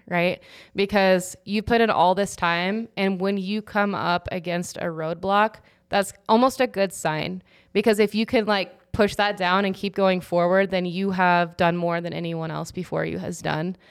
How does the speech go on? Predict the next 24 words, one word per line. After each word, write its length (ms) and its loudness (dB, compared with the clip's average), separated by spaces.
Um, 320 0
but 160 0
yeah, 160 2
there's 200 2
so 140 6
many 220 4
times 500 0
where, 560 2
where 180 2
it's 180 -2
been 200 -4
like, 320 -6
"Oh 100 -2
my 140 -2
gosh, 320 -4
what 160 -2
are, 80 0
what 240 -2
are 60 -2
we 120 -6
doing?" 380 -2
But 320 -2
startups 500 4
are 80 0